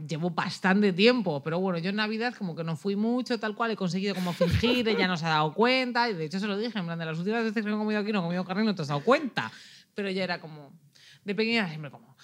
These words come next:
"Solo comes carne, no comes verdura, te vas a morir". Y ahora, "Solo comes verdura, no comes carne, te vas a morir".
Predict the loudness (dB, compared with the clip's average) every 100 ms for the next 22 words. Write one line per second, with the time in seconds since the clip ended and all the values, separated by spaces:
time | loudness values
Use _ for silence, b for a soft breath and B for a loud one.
0 | b b -12 -10 -10 -12 -10 2 4 4
1 | 2 2 0 -2 -4 -4 -4 0 2 2
2 | 2 2 0 0 -2 0 4 6 6 8
3 | 6 4 -2 -8 -10 -10 -10 -8 -8 -8
4 | -4 -4 0 0 6 8 8 8 6 6
5 | 8 8 8 8 6 6 4 4 4 6
6 | 12